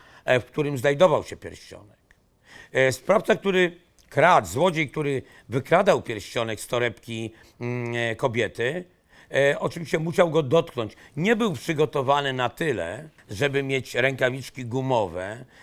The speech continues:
e, czy, mm, e, nie dotykać swoimi palcami tego pudełka.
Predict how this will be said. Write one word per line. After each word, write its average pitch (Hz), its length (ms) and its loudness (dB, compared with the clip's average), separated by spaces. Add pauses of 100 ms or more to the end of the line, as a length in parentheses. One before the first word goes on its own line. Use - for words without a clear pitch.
(120)
e, 117 120 -2
czy, 131 600 2 (280)
mm, 127 440 -4
e, 123 340 0 (260)
nie 143 140 0
dotykać 139 760 0 (480)
swoimi 143 500 -2
palcami 117 840 -2 (540)
tego 104 220 -4
pudełka. 131 580 -6